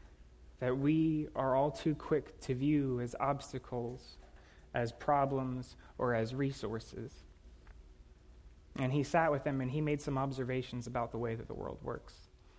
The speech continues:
He made some observations about the sun and the rain, which are so vital for the harvest. He sat with them and he said,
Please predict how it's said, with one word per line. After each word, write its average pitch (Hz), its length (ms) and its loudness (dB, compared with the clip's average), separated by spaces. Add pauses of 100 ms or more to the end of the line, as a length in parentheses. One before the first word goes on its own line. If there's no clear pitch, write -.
He 147 60 2
made 147 160 4
some 151 100 0
observations 131 640 2
about 127 200 -2
the 120 60 -4
sun 127 480 0
and 117 160 -2
the 113 60 -4
rain, 120 360 0
which 110 140 -6
are 120 60 -6
so 127 220 -4
vital 123 340 -2
for 120 140 -8
the 113 80 -2
harvest. 123 480 -6
He 135 80 -6
sat 135 300 -2
with 131 140 -6
them 135 140 -6
and 123 120 -4
he 135 180 -6
said, 123 340 -6